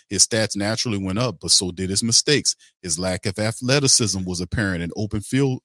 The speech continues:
opportunities more previous and more than previous season. He's got to do a better job of plays and coverage. Now, we know Pete Werner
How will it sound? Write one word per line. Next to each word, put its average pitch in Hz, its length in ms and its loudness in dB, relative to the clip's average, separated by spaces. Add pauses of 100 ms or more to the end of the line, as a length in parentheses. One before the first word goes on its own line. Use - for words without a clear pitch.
(160)
opportunities 98 680 -2
more 107 240 -2
previous 113 600 2 (360)
and 95 120 -2
more 113 180 2
than 120 160 0
previous 135 460 2
season. - 320 2
He's 95 220 -2
got 98 220 -4
to 104 60 -6
do 107 160 -2
a 104 60 0
better 104 280 -2
job 98 440 -2 (360)
of 95 220 -8
plays 101 500 0
and 98 200 -6
coverage. 85 360 -2
Now, 101 120 0
we 135 160 4
know 127 180 4
Pete 139 340 -2
Werner 110 480 0